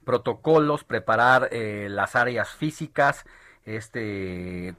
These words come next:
coordinarnos con este tema híbrido en torno al regreso", y por eso, pues, eh, piden mejor que se termine el ciclo escolar y a lo mejor tener en estos días de vacaciones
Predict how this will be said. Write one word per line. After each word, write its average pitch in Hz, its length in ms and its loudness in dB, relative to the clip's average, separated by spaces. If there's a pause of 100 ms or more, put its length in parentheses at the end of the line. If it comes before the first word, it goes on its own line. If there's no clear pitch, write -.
coordinarnos 117 680 0
con 107 160 -4
este 113 220 -6
tema 110 500 -2
híbrido 156 640 2 (340)
en 104 180 -6
torno 113 460 0
al 104 220 4
regreso", 139 640 2
y 110 80 -6
por 110 220 0
eso, 117 260 0 (480)
pues, 101 340 -6 (360)
eh, 98 640 -2 (420)
piden 131 320 2
mejor 127 400 6
que 107 340 0
se - 180 -4
termine 117 540 0
el 104 100 -4
ciclo 139 280 -4
escolar 123 500 2
y 117 100 -2
a 110 60 4
lo 113 100 2
mejor 131 420 4 (320)
tener 147 400 4
en 139 160 2
estos 151 340 0
días 160 480 6 (300)
de 113 160 0
vacaciones 147 920 4